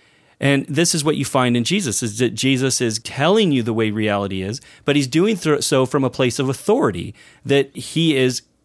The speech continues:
God in the flesh, that, that he sees reality correctly. He sees the truth,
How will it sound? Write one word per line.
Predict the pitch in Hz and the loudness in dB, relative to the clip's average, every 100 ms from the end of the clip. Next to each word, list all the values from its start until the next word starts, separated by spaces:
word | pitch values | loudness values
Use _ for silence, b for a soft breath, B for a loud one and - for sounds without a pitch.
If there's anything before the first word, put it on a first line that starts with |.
| 127 | -8
God | 107 131 123 127 | 2 4 4 2
in | 139 131 | 2 0
the | |
flesh, | - 214 - - | 2 0 0 0
that, | 131 117 B B B | 0 -2 B B B
that | 131 131 | 0 0
he | - 160 160 | 0 -2 -2
sees | - - 175 175 151 | -2 0 0 2 0
reality | 143 147 131 127 127 127 | 2 4 4 4 2 -2
correctly. | - 156 147 196 123 107 | -2 0 2 2 0 -4
He | 107 117 | -2 -6
sees | - 175 233 175 | -2 0 0 0
the | 120 | -6
truth, | - 123 104 135 | -4 -2 -2 -4